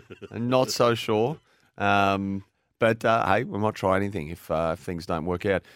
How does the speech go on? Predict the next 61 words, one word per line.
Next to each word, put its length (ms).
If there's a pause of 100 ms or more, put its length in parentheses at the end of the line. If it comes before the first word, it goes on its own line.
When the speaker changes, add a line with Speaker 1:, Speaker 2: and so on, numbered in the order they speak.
(120)
Speaker 2:
So 180
as 140
a 40
result, 300
I 40
had 100
a 60
very, 560 (100)
very 460
quiet 340
day. 220
Just 220
me 140
and 120
the 80
young 220
fella 300
on 80
the 80
couch 360
yesterday, 420
he 160
at 100
one 180
Speaker 1:
Right. 80
Speaker 2:
end, 160 (400)
me 200
at 100
the 140
other. 260 (1000)
And 160
I 60
thought, 200
"We're 80
gonna 160
watch 240
something, 240
son." 320 (580)
We're 200
going 240
back. 380 (760)
And 100
I 60
thought, 240
"Is 140
it 80
too 280
old? 220
He's 140
eight, 240
too 180 (100)
y-, 100 (220)
is 60
he 100
too 200
young? 220
He's 140
eight 200
years 240
of 100
age." 400